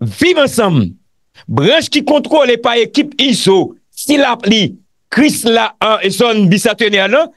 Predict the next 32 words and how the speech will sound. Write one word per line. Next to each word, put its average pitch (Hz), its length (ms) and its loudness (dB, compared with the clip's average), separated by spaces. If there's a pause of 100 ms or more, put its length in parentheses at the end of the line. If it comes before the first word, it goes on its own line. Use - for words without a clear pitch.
(340)
nèg 226 240 0
yo 254 140 0 (180)
deside 285 760 2 (180)
pou 294 80 0
yo 277 220 4
mete 240 340 0
P 214 160 -2
O 202 160 2
a 185 80 -2
tè, 339 300 0 (420)
e 247 140 0
pou 254 100 -2
yo 254 160 2
frape 240 640 0
P 269 140 0 (160)
M 247 100 -2
nan, 359 220 0 (480)
pou 285 100 4
yo 262 80 0
frape 254 560 0
nèg 220 300 -2
yo, 370 80 4 (500)
sa 254 240 -2
di 147 160 0
moun 220 140 2
pakèt 196 320 -2
bagay. 123 340 0 (880)
P 185 240 0
M 240 80 -2
manm 240 160 2
di 196 140 2
bagay. 147 340 0